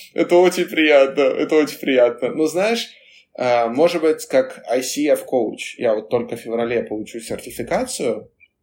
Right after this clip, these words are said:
и вот тут сда-, сделаю дисклеймер, что реально, если вы идёте к каким-то коучам,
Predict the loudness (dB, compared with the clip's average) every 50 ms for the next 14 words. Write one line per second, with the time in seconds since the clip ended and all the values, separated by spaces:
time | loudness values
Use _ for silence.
0 | _ _ _ _ _ _ _ _ _ _ _ _ _ _ _ _ -14 -14 _ _
1 | -4 -2 -2 -2 -2 -2 -4 -2 0 0 0 0 0 0 -2 -2 -2 -4 -8 -10
2 | -6 -2 -2 0 0 0 -2 -2 -4 -2 0 0 0 2 2 4 4 4 4 2
3 | -2 -4 -6 -6 -6 -8 -8 -10 -10 -8 -8 -6 -6 -6 -2 -4 -4 -4 -4 -10
4 | -10 -8 -8 -8 -8 -8 -6 -4 -2 -2 -2 -2 -2 -4 -4 -4 -6